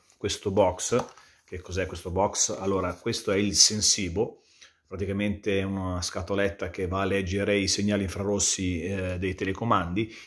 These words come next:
in questo caso, eh, Galletti, poi vi spiegherò di cosa si tratta, e, eh, va collegato alla linea internet e renderà, eh, i vostri climatizzatori, eh, smart.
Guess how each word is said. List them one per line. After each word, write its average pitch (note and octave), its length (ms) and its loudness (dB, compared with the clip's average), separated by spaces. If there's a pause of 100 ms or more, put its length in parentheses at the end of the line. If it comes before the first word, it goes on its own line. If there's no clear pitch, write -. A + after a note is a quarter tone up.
in F#2 60 -12
questo G2 280 -6
caso, F#2+ 560 0 (260)
eh, F2 160 -8
Galletti, G2 560 -2
poi G#2 140 -4
vi F#2+ 80 -4
spiegherò F#2+ 440 -2
di F2+ 100 -4
cosa G#2 160 -2
si A#2+ 120 -2
tratta, C#3+ 480 0 (460)
e, D#3 240 4
eh, A#2 240 10
va B2+ 180 6
collegato B2 400 4
alla A2+ 120 4
linea B2+ 200 4
internet C3 840 0
e B2 260 4
renderà, A2 1120 2
eh, G2 40 -2
i G2+ 80 0
vostri G#2+ 400 0
climatizzatori, G2+ 840 0
eh, F#2+ 160 -4
smart. E2 600 -4